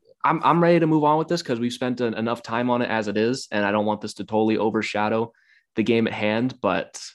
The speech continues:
I wanted to get this out of the way now so we can talk about the rest of the game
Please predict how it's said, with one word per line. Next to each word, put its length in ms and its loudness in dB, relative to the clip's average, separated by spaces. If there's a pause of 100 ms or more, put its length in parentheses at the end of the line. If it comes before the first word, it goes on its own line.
I 100 0
wanted 200 2
to 60 2
get 120 0
this 120 -10
out 100 -4
of 40 -2
the 60 -2
way 120 0
now 360 -4 (280)
so 300 2
we 140 2
can 160 -4
talk 240 -4
about 220 -2
the 60 -4
rest 220 -4
of 80 -4
the 60 -2
game 360 -2